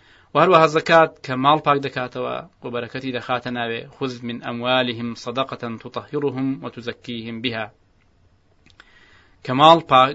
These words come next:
کە زەکات پاککەرەوەی ماڵە لە چڵک و چەپەر و پیسایی، ماف-، مافی خەڵک و چاوی هەژاران،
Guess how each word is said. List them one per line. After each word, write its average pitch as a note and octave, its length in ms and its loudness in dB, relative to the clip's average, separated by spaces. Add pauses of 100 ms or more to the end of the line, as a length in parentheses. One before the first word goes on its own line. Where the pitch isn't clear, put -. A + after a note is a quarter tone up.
کە C3+ 140 -2
زەکات D#3 400 2 (120)
پاککەرەوەی C#3 640 2
ماڵە A#2+ 280 2 (800)
لە B2+ 180 -2 (120)
چڵک C#3+ 260 -6
و C3 100 -6
چەپەر C#3+ 320 -2
و C3+ 120 -2
پیسایی، C3 680 -2 (180)
ماف-، C3 400 -2
مافی D3 360 0
خەڵک - 340 2 (800)
و B2+ 80 -8 (120)
چاوی D3 440 2
هەژاران، C3 480 6